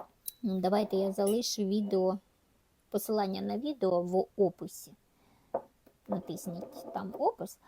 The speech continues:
або можете нажати, де є надпис «Вінтажний посуд», і там відкриється якби моя сторінка тут на Ютубі, і пролистуйте відео вниз.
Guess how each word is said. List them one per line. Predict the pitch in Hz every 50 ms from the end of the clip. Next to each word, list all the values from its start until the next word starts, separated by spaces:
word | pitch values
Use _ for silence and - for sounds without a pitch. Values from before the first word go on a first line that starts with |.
| - - - _ -
або | - 240 - -
можете | 381 247 214 233 208 - - 226
нажати, | 226 233 233 240 240 208 208 208 - 208
де | 196 185 196 202 202 196 196 208
є | 208 202 202 196 196
надпис | 196 190 190 190 - _ _ - 190 - - -
«Вінтажний | 208 202 208 - 202 202 208 202 - 196 196
посуд», | 208 - 311 320 403 - - - - - - - - _ _ _ _ _ _ _ _ _ _ _ -
і | - 196
там | - 214 214 214
відкриється | 208 208 - - 202 196 196 196 202 - - 196
якби | 190 190 190 202 190
моя | 190 185 185 190 185 196
сторінка | - - - 202 220 294 440 508 480 381 - 208 208
тут | - - 202 - _
на | 220 214
Ютубі, | 214 202 208 - - - 196 196 202 190 202 - _ _ _ _ _ _
і | - 302 381
пролистуйте | - - - 208 208 208 247 277 - - - 208 208 - 196 190
відео | 190 - 196 202 214 208 208 202 196 185 185 180
вниз. | 208 247 311 370 403 - - -